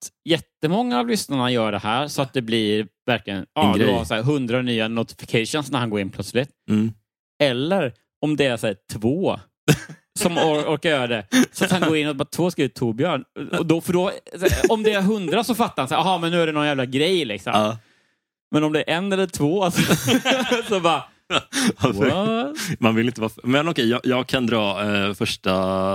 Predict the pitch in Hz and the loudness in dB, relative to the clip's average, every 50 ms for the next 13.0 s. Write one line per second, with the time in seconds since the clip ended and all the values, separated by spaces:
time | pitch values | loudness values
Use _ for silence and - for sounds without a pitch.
0 | 98 101 104 - - 60 - - _ - - - 92 - - - 107 98 85 85 | -2 -2 -4 -4 -4 -6 -6 -8 _ -10 -12 -10 -8 -8 -6 -6 -4 -2 -2 -2
1 | 90 - - - _ _ _ _ _ _ _ _ - 107 - - 113 101 92 82 | -2 -4 -8 -20 _ _ _ _ _ _ _ _ -2 -2 2 2 2 2 2 -2
2 | 71 73 87 _ _ _ _ _ _ _ _ _ _ _ _ _ _ _ - - | -6 -8 -10 _ _ _ _ _ _ _ _ _ _ _ _ _ _ _ -20 -20
3 | _ _ _ _ - 123 127 120 147 143 165 156 156 - - 175 - - 143 123 | _ _ _ _ 0 0 2 2 2 2 2 0 0 2 0 -2 0 0 0 0
4 | 123 127 151 143 - - - 123 117 127 135 135 135 123 135 180 254 240 196 165 | 2 2 2 2 2 0 2 2 2 2 2 2 0 2 2 2 2 2 0 2
5 | - 131 117 123 117 117 113 113 - 120 - - - - 135 - - 139 135 135 | 2 2 2 2 2 2 2 4 4 2 2 2 2 0 2 2 2 2 4 2
6 | 131 117 98 87 - - - - 127 127 120 127 127 123 - 127 131 139 143 - | 0 0 -2 -6 -10 -14 -12 -6 -2 2 2 2 2 2 0 0 0 0 0 -2
7 | - - - - 139 131 - 120 95 87 82 - 135 139 - 202 208 226 214 208 | -4 -6 -2 0 0 2 2 2 0 0 0 0 -2 -2 0 0 -2 0 2 2
8 | 190 175 160 185 180 160 147 135 131 131 135 139 139 - - 147 143 143 147 151 | 0 2 0 -2 -2 -2 -2 -2 0 0 0 -2 -2 -2 -4 -2 -2 0 0 2
9 | 147 156 147 131 123 120 - - 131 135 120 113 110 - 123 135 117 113 107 98 | 0 0 0 0 -2 -2 -4 -4 -2 -2 -2 -2 -4 -2 0 0 2 0 0 -2
10 | - 156 165 - _ - - - 127 208 208 208 208 - 151 135 135 156 165 156 | -4 -6 -6 -8 _ -20 -8 0 2 2 2 2 0 0 -2 -2 -2 -4 -4 -2
11 | 139 127 113 107 87 101 107 143 143 - - 139 123 131 139 - _ _ _ _ | 0 0 0 0 -2 -2 -4 -4 -4 0 2 2 2 2 -2 -10 _ _ _ _
12 | _ _ _ - - 110 107 113 87 82 - - - - 135 131 123 123 120 117 | _ _ _ -6 -4 0 0 0 0 0 -4 -6 -2 -2 0 0 0 0 0 0